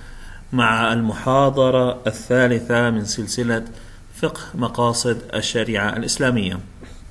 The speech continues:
في هذه المحاضرة نتحدث عن مسألة مهمة جدا في موضوع المقاصد، وهي مسألة التعليل، والتي، آه، انطلقت منها الشرارة الأولى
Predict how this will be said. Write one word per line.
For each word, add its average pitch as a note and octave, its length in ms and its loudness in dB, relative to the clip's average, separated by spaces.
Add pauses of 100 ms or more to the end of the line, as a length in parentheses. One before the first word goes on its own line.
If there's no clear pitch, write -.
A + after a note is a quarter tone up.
(1120)
في D#3+ 180 8
هذه F3+ 540 8
المحاضرة C#3+ 1000 4
نتحدث B2+ 560 2
عن A2 260 4
مسألة B2 600 4
مهمة A2+ 540 2
جدا B2 680 2 (440)
في B2 240 4
موضوع B2 340 6
المقاصد، C3+ 680 4
وهي A#2 460 4
مسألة A2 520 2 (260)
التعليل، G#2 760 2 (1120)
والتي، D#3+ 680 6 (560)
آه، A#2+ 360 8
انطلقت C3 680 4
منها C3 460 4
الشرارة A#2+ 720 4
الأولى D3 840 4